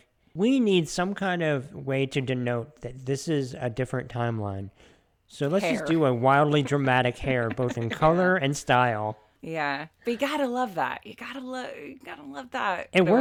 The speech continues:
Speaker 1: works.
Speaker 2: I mean, like, yeah.
Speaker 1: It works. Uh, oh, uh, here's another not very good answer to your question. Uh, Plus One from, like, five years ago is
Speaker 2: Mm.
Speaker 1: really good.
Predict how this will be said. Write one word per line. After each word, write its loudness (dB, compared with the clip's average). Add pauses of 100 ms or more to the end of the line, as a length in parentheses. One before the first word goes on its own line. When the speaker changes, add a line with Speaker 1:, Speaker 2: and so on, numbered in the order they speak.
Speaker 1:
works. -4
Speaker 2:
I -8
mean, -14
like, -8 (140)
yeah. -8 (360)
Speaker 1:
It 2
works. -2
Uh, 8
oh, 6
uh, -2
here's 2
another 0 (320)
not 2
very 2
good 0
answer -2
to -6
your -4
question. -8 (160)
Uh, 0
Plus 4
One 0 (240)
from, -2
like, 0
five 0
years 0
ago -4 (340)
is -2
Speaker 2:
Mm. -2
Speaker 1:
really 0
good. -2